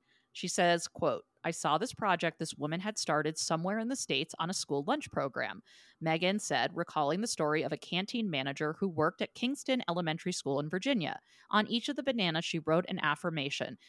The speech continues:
to make the kids feel empowered. "It was the most incredible idea, the small gesture." So when you read it in that context, you're like, "Oh,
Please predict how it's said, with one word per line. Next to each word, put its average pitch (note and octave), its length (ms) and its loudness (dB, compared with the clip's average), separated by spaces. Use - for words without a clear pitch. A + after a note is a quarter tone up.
to A#3 80 0
make C4 200 2
the - 80 -4
kids A3 260 -2
feel F3+ 220 0
empowered. E3 540 -2
"It G#3+ 140 4
was A#3 120 4
the A3 80 2
most G3+ 240 4
incredible E3 500 0
idea, D3+ 400 -4
the E3+ 80 2
small D#3 340 2
gesture." - 520 -4
So - 180 2
when D#4+ 160 0
you D4+ 120 0
read C#4 200 0
it A#3 80 0
in F#3 180 4
that G#4 240 2
context, D#3+ 840 2
you're A#3 140 0
like, G#3+ 260 6
"Oh, G3 440 8